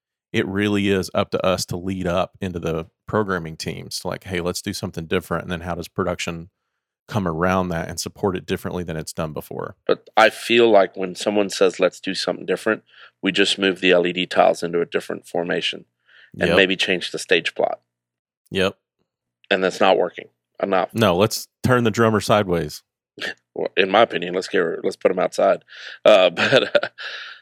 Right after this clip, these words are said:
Speaker 2: but yeah, so I just think that we can all re-, I, I would love for our creative leaders, whoever those gatekeepers are across the globe, to call us to more cast vision and pull something out of, of all of us, whether
Speaker 1: Yeah.
Speaker 2: it's songwriters or visual artists or production people.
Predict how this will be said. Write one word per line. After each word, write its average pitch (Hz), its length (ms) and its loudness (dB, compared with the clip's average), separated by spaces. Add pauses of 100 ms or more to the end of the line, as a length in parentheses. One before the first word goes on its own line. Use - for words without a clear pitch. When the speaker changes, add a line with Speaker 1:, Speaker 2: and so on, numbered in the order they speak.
(120)
Speaker 2:
but 143 100 8
yeah, 151 340 8
so - 200 2
I 127 160 8
just 131 200 0
think 127 220 0
that 120 80 2
we 113 140 2
can 117 160 2
all 113 100 8
re-, 107 300 0
I, 107 240 8
I 110 180 8
would 117 200 4
love 107 260 6
for 104 160 2
our 98 100 4
creative 101 560 0
leaders, 95 420 -4
whoever 104 300 2
those 101 320 -2
gatekeepers 95 640 -2
are 87 320 0
across - 460 0
the - 60 -18
globe, 85 340 -6 (800)
to 92 160 -2 (160)
call 101 260 6
us 95 180 -2
to 92 120 -6
more 92 400 -2
cast - 480 0
vision 90 280 -4
and 82 140 -12
pull 90 360 -4
something 90 420 -8
out 87 160 -2
of, 95 100 -6 (220)
of 87 180 -4
all 92 260 2
of 85 120 -8
us, - 260 -10 (440)
whether 90 280 4
Speaker 1:
Yeah. 87 160 4
Speaker 2:
it's - 220 -6
songwriters 95 840 2
or 87 60 -6
visual 92 440 -4
artists 92 340 -2
or - 60 -12
production 92 480 -2
people. 87 460 -12